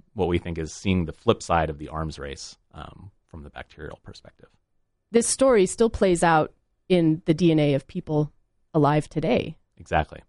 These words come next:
Speaker 1: It turns out that actually for, you know, several decades, we've known about variation in the transferrin gene in humans.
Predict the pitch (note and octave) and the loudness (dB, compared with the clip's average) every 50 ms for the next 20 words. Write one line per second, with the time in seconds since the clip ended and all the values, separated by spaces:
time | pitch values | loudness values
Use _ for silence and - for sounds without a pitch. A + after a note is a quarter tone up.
0 | _ _ _ _ _ _ - - C3+ A2 A2 C#3+ F3 F#3 B2+ F#2 F2+ E2 F2 F2 | _ _ _ _ _ _ -6 -2 0 2 4 4 4 4 2 2 2 0 0 0
1 | - - F#2+ F2+ E2+ - - E2 D#2+ D#2+ D2+ - - - - - - _ _ _ | -2 -2 -2 -2 -2 -2 -2 0 2 2 0 0 -4 -12 -16 -20 -20 _ _ _
2 | - F2+ D#2+ D2+ C#2+ - - G2+ F#2 E2+ D#2 - - A2 - G2 F2 E2 D#2 F2 | -10 -8 -6 -6 -4 0 0 2 2 2 2 2 0 0 2 0 0 0 -2 -4
3 | E2 D#2 F2 F2+ F#2+ G2 G#2 G#2 G#2 F#2+ D#2 D#2 D#2 D#2 D2 - - D#2+ E2 D#2+ | -6 -4 2 2 4 4 4 4 2 2 0 0 -2 -2 -2 -4 -6 -6 -4 -4
4 | D#2+ E2 D#2+ - - E2+ D#2 D#2 D2+ D2 D2+ D2 - - - D2 C#2 - - F2 | -4 -4 -4 -6 -8 -10 -10 -10 -14 -16 -18 -20 -20 -20 -20 -20 -20 -12 -10 -6
5 | F2 F2 E2+ E2 D2+ D#2 D2+ D2 C#2 C#2 - _ - F#2+ F2 D#2 C2 C#2+ E2 - | -6 -4 -4 -6 -8 -10 -14 -16 -16 -18 -20 _ -8 -6 -6 -6 -8 -12 -18 -20